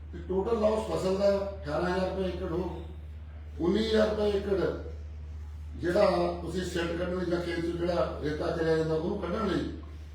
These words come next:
ਦੇ ਸਕਦੇ ਹੋ। ਤੇ ਇਹ ਪੈਸੇ ਤਾਂ ਕਿਸੇ ਨਾਰਮਸ ਤੋਂ ਬਾਹਰ ਹੈ ਨਹੀਂ ਜਿਹੜੇ ਦਿੱਤੇ ਜਾ ਸਕਦੇ। ਪਸ਼ੂ ਮਰੇ ਨੇ ਉਹ ਵੀ ਨਾਰਮਸ 'ਚ ਹੋਏ ਨੇ। ਸੋ ਸਾਡੀਆਂ ਸਰਕਾਰਾਂ ਨੇ ਇਸ ਚੀਜ਼ ਨੂੰ ਤਰਜੀਹ ਨਹੀਂ ਦਿੱਤੀ ਹੋਈ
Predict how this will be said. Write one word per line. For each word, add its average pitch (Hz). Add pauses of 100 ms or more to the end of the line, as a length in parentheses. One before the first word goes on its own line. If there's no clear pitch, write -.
ਦੇ 170
ਸਕਦੇ 156
ਹੋ। 147 (680)
ਤੇ -
ਇਹ 254
ਪੈਸੇ 196 (380)
ਤਾਂ 214
ਕਿਸੇ 226
ਨਾਰਮਸ 196
ਤੋਂ 220
ਬਾਹਰ 180
ਹੈ 151
ਨਹੀਂ 214
ਜਿਹੜੇ 226
ਦਿੱਤੇ 190
ਜਾ 180
ਸਕਦੇ। 170 (1600)
ਪਸ਼ੂ 190
ਮਰੇ 214
ਨੇ 220
ਉਹ 208
ਵੀ 240
ਨਾਰਮਸ 202
'ਚ -
ਹੋਏ 190
ਨੇ। 180 (880)
ਸੋ 240 (120)
ਸਾਡੀਆਂ 226
ਸਰਕਾਰਾਂ 180
ਨੇ 214 (340)
ਇਸ 208
ਚੀਜ਼ 196
ਨੂੰ 233
ਤਰਜੀਹ 247
ਨਹੀਂ 214
ਦਿੱਤੀ 143
ਹੋਈ -